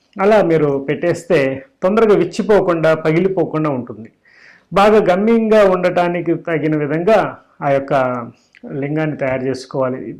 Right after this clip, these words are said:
ఏ, ఏ శివలింగం తయారు చేసినా కూడా మీరు దీంట్లో ఆవు నెయ్యి కానీ నువ్వుల నూనె కానీ వాడాలి. శని పీడితులైతే నువ్వుల నూనె వాడాలి.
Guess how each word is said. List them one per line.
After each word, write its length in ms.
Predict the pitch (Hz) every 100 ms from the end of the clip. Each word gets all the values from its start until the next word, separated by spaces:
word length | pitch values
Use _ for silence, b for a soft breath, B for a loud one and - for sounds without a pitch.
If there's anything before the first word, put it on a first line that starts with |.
| -
ఏ, 260 | 165 190 180
ఏ 280 | 160 190
శివలింగం 540 | 196 196 202 202 196 190
తయారు 260 | 175 165
చేసినా 360 | 160 156 - 160
కూడా 360 | 156 170 147 139 B B B 165
మీరు 260 | 156 143
దీంట్లో 420 | 127 165 233 240
ఆవు 360 | 214 - 143 196
నెయ్యి 260 | 208 196 185
కానీ 220 | 185 247
నువ్వుల 280 | 214 175 175
నూనె 300 | 165 147 135
కానీ 180 | 180
వాడాలి. 320 | 240 151 113 95 _ _ _ _ _ _ b b b
శని 380 | - 202 226 254
పీడితులైతే 880 | 247 233 233 220 196 190 247 233 202
నువ్వుల 300 | 170 196 214
నూనె 200 | 190 160
వాడాలి. 300 | 131 113